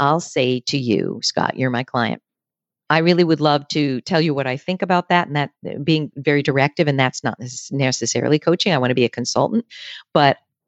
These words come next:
could I put my consulting hat on? Are you okay with that? And what she said is, "What's not okay is if I tell you my idea and I want or need you to follow that. That's not okay. It's okay when you're presenting it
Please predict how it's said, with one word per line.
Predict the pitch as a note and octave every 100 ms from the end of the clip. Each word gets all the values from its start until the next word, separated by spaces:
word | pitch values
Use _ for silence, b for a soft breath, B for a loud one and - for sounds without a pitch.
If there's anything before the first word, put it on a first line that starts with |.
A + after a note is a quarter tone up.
| _
could | - G3
I | F3
put | - E3+ D3
my | D3
consulting | C#3+ C#3+ C3+ B2+ A#2+
hat | C3+ A#2
on? | A#2 A#2
Are | B2+
you | C#3+ D#3
okay | D3 - G3+
with | F3 -
that? | G2+ A#2 B B B
And | E3 E3+
what | C#4+
she | - G3+
said | D#3 F#3 F#3
is, | A#2+ -
"What's | D3+ D3+
not | F3 G#3
okay | C#4+ B3 - - E2 - B B
is | D3
if | D#3+ -
I | E3+ G#3+
tell | - - F#3+
you | F#3+ F3
my | D3+ D3 C#3+ D#3+ D3+
idea | C3+ B2+ C#3 C3 E3+ B3+ - b b -
and | D#3
I | C#3 C#3+
want | C#3 D#3 D#3+ D#3+
or | D#3+ D3+
need | C#3 C#3 C3
you | C3+
to | B2+
follow | - C#3 B2+ G2+ F#2
that. | F#2 - - b b _
That's | E3+ E3 -
not | D#3+ C3+
okay. | C3+ B2+ - - - _ b b b -
It's | E3+ G3
okay | F#3 E3 A3 A#3+
when | A3+ F#3
you're | D#3+
presenting | D3+ D#3 C3 D#3+ F#3+ F#3 D#3+
it | C#3